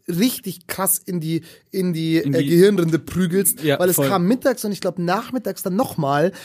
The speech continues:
Speaker 1: und mittags
Speaker 2: Genau.
Speaker 1: kamen aber
Speaker 2: Ja,
Speaker 1: die
Speaker 2: die
Speaker 1: Folgen
Speaker 2: Wiederhol-,
Speaker 1: vom
Speaker 2: und
Speaker 1: Tag
Speaker 2: genau.
Speaker 1: davor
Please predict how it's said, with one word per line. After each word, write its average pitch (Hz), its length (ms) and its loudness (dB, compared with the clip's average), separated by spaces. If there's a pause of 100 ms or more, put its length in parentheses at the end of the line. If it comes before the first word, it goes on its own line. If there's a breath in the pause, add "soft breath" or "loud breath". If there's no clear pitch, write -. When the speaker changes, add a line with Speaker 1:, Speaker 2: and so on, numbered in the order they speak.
(140 loud breath)
Speaker 1:
und 190 160 2
mittags 147 360 4
Speaker 2:
Genau. 131 160 2
Speaker 1:
kamen 220 220 0
aber 202 140 -2
Speaker 2:
Ja, 175 60 2
Speaker 1:
die 156 80 -2
Speaker 2:
die 180 60 2
Speaker 1:
Folgen 214 180 8
Speaker 2:
Wiederhol-, 277 160 2
Speaker 1:
vom 226 160 2
Speaker 2:
und - 100 -2
Speaker 1:
Tag 214 180 -2
Speaker 2:
genau. - 140 0
Speaker 1:
davor 175 520 4